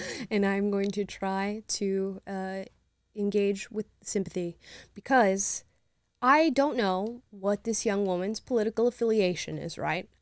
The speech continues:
I don't know what she has brought forth to the city that she lives in, and I certainly don't know who she's voted for or anything like that.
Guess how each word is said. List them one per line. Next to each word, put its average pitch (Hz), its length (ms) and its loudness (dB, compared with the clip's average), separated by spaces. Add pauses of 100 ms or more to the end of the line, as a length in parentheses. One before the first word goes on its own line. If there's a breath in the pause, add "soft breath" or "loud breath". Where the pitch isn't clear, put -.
I 220 180 4
don't 294 240 0
know 262 280 4
what 220 260 4
she 247 180 -2
has 240 120 0
brought 240 380 0
forth 247 440 4
to 233 160 -2
the 240 100 0
city 240 440 2
that 220 200 -2
she 269 200 -2
lives 214 280 2
in, 196 340 0
and 220 140 -2
I 220 220 0
certainly 262 420 0
don't 294 160 0
know 294 160 -2
who 277 140 0
she's 294 220 -6
voted 269 240 0
for 240 360 4
or 220 80 0
anything 208 280 0
like 208 180 0
that. - 300 -6